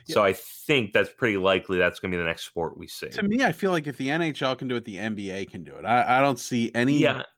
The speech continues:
Speaker 1: difference in the arena sports, um, at all. I know the N B A has opened up practice facilities now for individual practices. Uh, I don't know what that means,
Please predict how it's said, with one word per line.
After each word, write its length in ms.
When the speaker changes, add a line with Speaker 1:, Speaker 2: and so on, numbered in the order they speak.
Speaker 1:
difference 460
in 80
the 140
arena 400
sports, 680
um, 500
at 160
all. 140
I 140
know 120
the 160
N 140
B 140
A 160
has 140
opened 280
up 140
practice 500
facilities 760
now 320
for 600
individual 840
practices. 920
Uh, 260
I 80
don't 140
know 260
what 380
that 260
means, 640